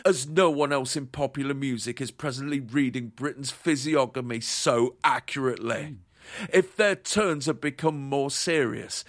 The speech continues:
their tunes imbrued with a weightier sadness, it is because things have taken a turn for the worse. When Madness recalled the toll of the big issues on the spirit, the time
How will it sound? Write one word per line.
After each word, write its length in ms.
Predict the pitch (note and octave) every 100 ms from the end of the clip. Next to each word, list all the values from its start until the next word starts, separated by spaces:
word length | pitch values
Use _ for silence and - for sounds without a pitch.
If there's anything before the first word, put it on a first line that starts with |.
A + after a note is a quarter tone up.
| - -
their 120 | F#3
tunes 600 | - - F#3+ D3+ C3+ B2+
imbrued 680 | D3 B2+ B2+ D3+ D3 A#2+ A2+
with 160 | C3
a 60 | C3+
weightier 600 | A#2 C3 B2 - C#3 C3+
sadness, 840 | - - D3+ A2+ G2+ G2+ - - - -
it 220 | - C3
is 80 | C3
because 460 | B2 C3 C#3+ C3 -
things 420 | - B2 A#2 A2+
have 220 | B2 -
taken 680 | - C#3 A2 - B2 G#2 G#2+ - - -
a 100 | C#3+
turn 540 | B2+ - C3 A#2 A2
for 140 | G2+ A#2
the 160 | A#2+
worse. 760 | A2 G2+ A#2 A2 F#2 - - - _ - G#3
When 280 | - E3 C3+
Madness 520 | C#3 D3 A2+ C3 -
recalled 420 | C#3 - D3+ C3+ G#2+
the 120 | B2+ -
toll 400 | - D3 B2 A#2+
of 120 | A2
the 100 | B2
big 340 | - C#3 A2
issues 360 | B2+ - B2+ A2+
on 140 | C3
the 80 | B2
spirit, 720 | B2 - - B2+ A2 G2+ - - - -
the 120 | C3+
time 580 | C3 - C#3 A2+ A2